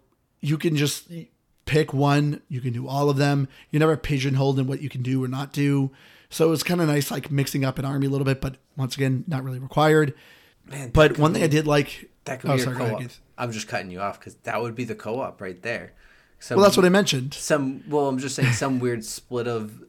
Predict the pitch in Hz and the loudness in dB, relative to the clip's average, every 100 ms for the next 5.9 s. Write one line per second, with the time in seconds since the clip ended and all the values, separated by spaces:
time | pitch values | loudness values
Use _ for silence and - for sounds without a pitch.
0 | - 95 - - - 120 117 135 165 160 | -8 -8 -8 -12 -4 -2 -2 -6 -10 -12
1 | 165 123 101 107 113 - 90 113 - 113 | -10 -6 -6 -6 -8 -8 -8 -10 -10 -8
2 | 104 101 95 - 160 123 147 156 156 151 | -8 -10 -8 -2 -2 0 0 4 6 6
3 | 143 135 135 139 139 135 - 117 95 98 | 6 2 -2 -4 -4 -8 -8 -8 -6 -4
4 | - 135 139 113 123 123 95 95 101 104 | -6 -4 -6 -6 -8 -8 -10 -12 -12 -12
5 | 104 107 107 104 107 131 156 147 170 | -10 -10 -8 -8 -4 -2 0 4 6